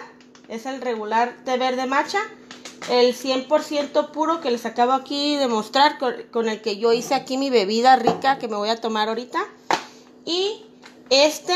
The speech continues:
con sabor limón, riquísimo. Este tiene un poquito de endulzante. Entonces, que pruébenlos, anímense.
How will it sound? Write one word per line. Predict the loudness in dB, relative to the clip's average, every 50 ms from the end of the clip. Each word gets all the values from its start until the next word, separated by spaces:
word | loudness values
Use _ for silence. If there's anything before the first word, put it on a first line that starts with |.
| -2 -2 -4 -8 -20 _ _ _ _ _ _ _ _ _ _ -20 _ _ _ -8 0
con | 0 2 2 2
sabor | 4 6 6 6 6 6 4 4 2
limón, | 0 -4 -4 -4 -2 0 0 0 0 0 -2 -6 -10 -14
riquísimo. | -10 -6 -6 -6 -6 -8 -8 -6 -4 -4 -4 -2 -2 -2 0 0 -2 -4 -8 -2 0
Este | 0 0 0 -4 -8
tiene | -6 -4 -2 -2
un | -2 -2
poquito | -2 -4 -4 -4 -8 -4 -2 0 2
de | 2 2
endulzante. | 2 2 2 0 0 -2 -4 0 4 4 4 4 0 -8 -12 -16 -16 -18 -20 _ _ -20 -20 -20 -20 -20 _ _ _ -20 -20
Entonces, | _ -12 -12 -10 -10 -4
que | 2 4 4 4 2 0 -10 -20 -20 -20 -20 -20 -20 -20 -4
pruébenlos, | -2 0 2 4 4 4 4 2 0 2 0 0 0 0 -4 -14 -20 _ -20 _
anímense. | -8 -8 -6 -6 -6 -6 -4 -6 -6 -6 -6 -4 -4 -4